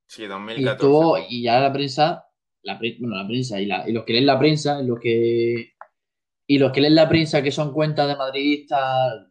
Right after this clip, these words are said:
Speaker 2: lo van, eh,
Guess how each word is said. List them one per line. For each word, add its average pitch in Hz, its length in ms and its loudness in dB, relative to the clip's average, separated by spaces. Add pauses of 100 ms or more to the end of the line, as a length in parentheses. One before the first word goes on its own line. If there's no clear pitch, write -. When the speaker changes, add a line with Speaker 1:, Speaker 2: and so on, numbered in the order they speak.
(100)
Speaker 2:
lo 131 120 -4
van, 127 680 -2 (1300)
eh, 117 1080 2